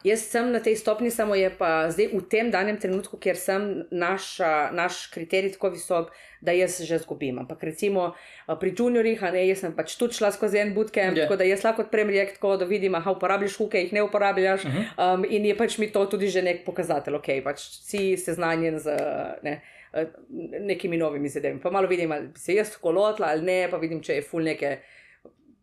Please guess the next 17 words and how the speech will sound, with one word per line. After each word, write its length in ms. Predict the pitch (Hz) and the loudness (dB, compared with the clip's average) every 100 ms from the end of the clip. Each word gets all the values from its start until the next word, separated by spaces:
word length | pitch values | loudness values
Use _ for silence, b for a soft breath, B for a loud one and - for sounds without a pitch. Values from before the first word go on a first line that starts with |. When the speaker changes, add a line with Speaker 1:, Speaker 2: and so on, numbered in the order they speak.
| _ 165 165 | _ -20 0
Speaker 1:
druge 280 | 202 190 180 | 2 2 2
kode, 320 | 196 175 170 | 2 2 2
ke 140 | 170 | 0
tam 220 | 170 160 | 0 2
nima 160 | 160 165 | 2 0
kaj 160 | 160 151 | 0 0
delati 340 | 156 151 143 | 2 2 -2
in 60 | 147 | -6
tako. 180 | - | -4
Na 80 | 131 | -4
takšen, 360 | 143 220 214 196 | 0 0 0 0
na, 100 | 175 | -2
na 140 | 170 170 | -2 0
prvo 240 | 208 190 | 0 2
žogo 240 | 175 165 | 2 2
ja, 200 | 143 127 - | 0 -2 -2
ampak 380 | 143 165 160 | -4 -4 -6